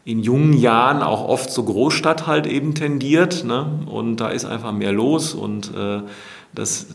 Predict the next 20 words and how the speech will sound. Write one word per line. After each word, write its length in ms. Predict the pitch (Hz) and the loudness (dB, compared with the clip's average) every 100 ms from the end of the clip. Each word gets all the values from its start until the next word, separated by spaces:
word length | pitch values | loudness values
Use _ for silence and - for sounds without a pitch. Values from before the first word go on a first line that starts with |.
| - | -12
das 160 | 104 | -6
Leben 440 | 117 120 139 135 120 | 2 6 6 4 0
pulsiert 520 | 135 123 113 147 156 | 0 0 4 4 4
halt 180 | 139 131 | 2 2
eben 240 | 151 127 | 0 0
in 80 | 127 | 0
solchen 320 | 117 123 127 | 0 0 -2
Städten, 440 | 117 123 110 123 110 | -2 -2 -2 -2 -2
was 160 | 110 | -4
natürlich, 580 | 113 - 117 110 104 - | -6 -4 -2 -2 -4 -6
äh, 260 | 107 104 101 | -4 -4 -2
in 100 | 104 | 0
dem 200 | 113 113 | 2 2
Alter, 640 | 98 120 131 117 113 - - - - | 2 2 4 2 0 -4 -12 -12 -4
äh, 160 | 110 | -2
ein 280 | 104 104 107 | 0 -2 -2
wichtiger 340 | 120 123 110 | 0 0 0
Punkt 320 | 101 139 165 180 | 0 2 2 2
ist, 320 | 175 - - | 2 0 -2
ne? 220 | 120 135 | -2 -4